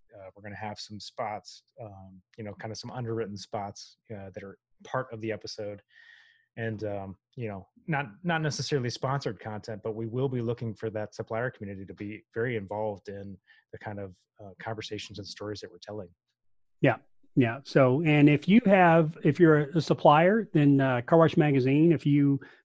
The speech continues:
Speaker 2: currently advertise in Car Wash Magazine, uh, I would assume the advertising group is gonna say, "Hey, do you wanna sponsor the podcast as well?"
Speaker 1: Yep. Yep.
Speaker 2: So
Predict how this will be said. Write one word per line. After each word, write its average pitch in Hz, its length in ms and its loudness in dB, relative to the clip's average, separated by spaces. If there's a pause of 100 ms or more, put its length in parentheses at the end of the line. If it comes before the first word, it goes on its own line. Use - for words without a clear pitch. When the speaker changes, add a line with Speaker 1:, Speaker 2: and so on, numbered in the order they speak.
Speaker 2:
currently 190 360 6
advertise 156 440 4
in 123 80 2
Car 123 200 0
Wash 117 160 -2
Magazine, 117 500 2
uh, 123 120 -4 (540)
I 143 60 6
would 139 140 8
assume 175 320 10
the 135 120 8
advertising 135 600 6
group 127 320 2
is 120 100 2
gonna 120 300 2 (1000)
say, 131 160 4
"Hey, 135 200 4
do 120 80 0
you 127 80 2
wanna 123 220 0
sponsor 131 420 0
the 117 100 0
podcast 131 500 2
as 123 120 -4
well?" 117 360 -2 (280)
Speaker 1:
Yep. 113 200 -8 (320)
Yep. 113 200 -8
Speaker 2:
So 117 140 -2